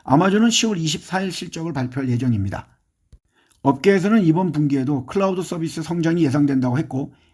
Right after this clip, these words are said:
에이아이에서의 장기적인 성장이 기대된다고 합니다만 웰스파고는 아마존의 주식 등급을 비중 확대해서 비중 축소로 낮추면서 목표 주가를 백팔십삼 달러로 하향 조정했고 몇 가지 문제점을 지적했는데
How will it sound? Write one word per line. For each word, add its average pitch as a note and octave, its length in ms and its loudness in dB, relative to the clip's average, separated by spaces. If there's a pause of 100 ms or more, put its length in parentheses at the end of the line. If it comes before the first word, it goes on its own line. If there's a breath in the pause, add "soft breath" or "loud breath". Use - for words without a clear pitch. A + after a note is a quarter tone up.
(160)
에이아이에서의 E3+ 540 2
장기적인 C3+ 460 0
성장이 D3 420 -2
기대된다고 B2+ 520 -2
합니다만 B2+ 500 -2 (260 loud breath)
웰스파고는 E3+ 720 0 (360 soft breath)
아마존의 G#3 460 4
주식 F3+ 280 -6
등급을 D3+ 420 0
비중 D#3 260 -2
확대해서 D#3+ 440 -4
비중 C#3+ 300 -2
축소로 - 340 -6
낮추면서 B2 640 -2 (880 soft breath)
목표 E3 400 2
주가를 E3+ 460 -2
백팔십삼 D#3+ 640 -4
달러로 C#3+ 320 -2
하향 F#3 320 -2
조정했고 A#2+ 600 -2 (280 soft breath)
몇 D3+ 240 2
가지 F3+ 200 0
문제점을 D3 520 0
지적했는데 A2+ 720 -4